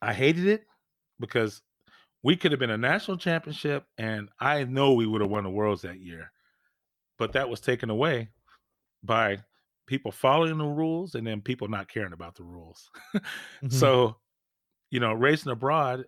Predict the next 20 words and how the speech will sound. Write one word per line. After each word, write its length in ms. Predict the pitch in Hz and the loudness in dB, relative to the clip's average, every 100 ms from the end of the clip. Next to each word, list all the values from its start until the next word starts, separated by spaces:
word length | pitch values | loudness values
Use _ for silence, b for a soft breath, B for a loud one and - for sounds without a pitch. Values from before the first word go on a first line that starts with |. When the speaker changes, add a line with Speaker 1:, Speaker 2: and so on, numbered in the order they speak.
| - | -10
Speaker 1:
in 140 | 120 | -6
every 220 | 123 131 | -2 -2
race, 380 | 127 151 131 - _ | 0 0 -2 -6 _
it's 180 | - 107 _ | -10 -10 _
always 360 | 123 127 123 | 2 4 2
been 200 | 107 127 | -2 -6
that 200 | 123 104 | -4 -10
way 240 | 95 98 98 | -12 -14 -14
where 440 | 104 107 101 101 - | -10 -8 -8 -10 -8
there's 160 | 135 | -6
a 40 | 151 | -4
rule, 400 | 151 147 92 95 b b b _ _ | 0 0 -2 -10 b b b _ _
you 80 | 92 | -14
know, 180 | 92 104 _ | -14 -20 _
and 180 | 117 113 | -6 -4
they 100 | 113 | -6
follow 420 | - 113 107 92 | -2 -2 -2 -6
it. 140 | 80 _ _ _ | -14 _ _ _
And 160 | 107 | -10
I, 100 | 95 | -8